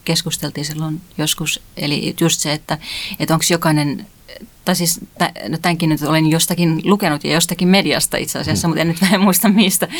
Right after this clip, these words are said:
Speaker 1: E-, eli en ole itse ke-, keksinyt, e-, e-, että tota, että onks jokainen niinku tavallaan sen oman semmosen tietyn niinku vaikka poliittisen piirinsä semmosessa kuplassa, että kaikki lukee tavallaan vaan sellasia esimerkiksi just blogeja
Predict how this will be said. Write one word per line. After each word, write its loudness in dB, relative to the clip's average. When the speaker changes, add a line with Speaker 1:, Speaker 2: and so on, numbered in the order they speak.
Speaker 1:
E-, 2
eli 2
en 4
ole 2
itse 0
ke-, 0
keksinyt, 0
e-, -4
e-, -2
että 0
tota, 0
että 0
onks 2
jokainen 2
niinku 0
tavallaan 2
sen 0
oman 2
semmosen -2
tietyn 0
niinku -4
vaikka -2
poliittisen -2
piirinsä 0
semmosessa -2
kuplassa, 0
että -6
kaikki -2
lukee 0
tavallaan 0
vaan 2
sellasia 0
esimerkiksi -4
just -6
blogeja -2